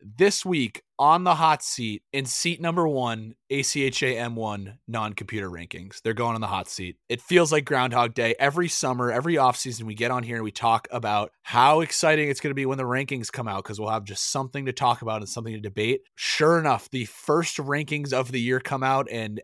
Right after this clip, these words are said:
everybody throws a fit because they pretty much just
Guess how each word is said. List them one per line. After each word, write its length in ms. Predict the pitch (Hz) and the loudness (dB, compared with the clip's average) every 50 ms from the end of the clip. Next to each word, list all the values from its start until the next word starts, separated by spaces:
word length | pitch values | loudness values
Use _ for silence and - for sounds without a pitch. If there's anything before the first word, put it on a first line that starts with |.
| _ - | _ -2
everybody 540 | - 139 147 147 165 160 143 147 139 135 123 | 0 2 2 2 2 0 2 2 0 0 -2
throws 320 | 113 - 127 120 117 110 | -4 -2 -2 -2 -2 -2
a 60 | 110 | -4
fit 340 | - - - 104 101 104 - - | -8 -8 -6 -6 -6 -6 -6 -6
because 500 | 110 107 - - 120 113 107 110 - - - _ _ _ - | -8 -6 -6 -4 -4 -4 -4 -4 -6 -10 -12 _ _ _ 2
they 120 | 139 135 | 4 4
pretty 380 | 123 - - - - 185 185 180 | 4 2 0 0 2 4 6 6
much 340 | 170 165 170 - - - - | 6 6 4 4 2 0 0
just 300 | 180 156 - - - | 2 2 2 0 -6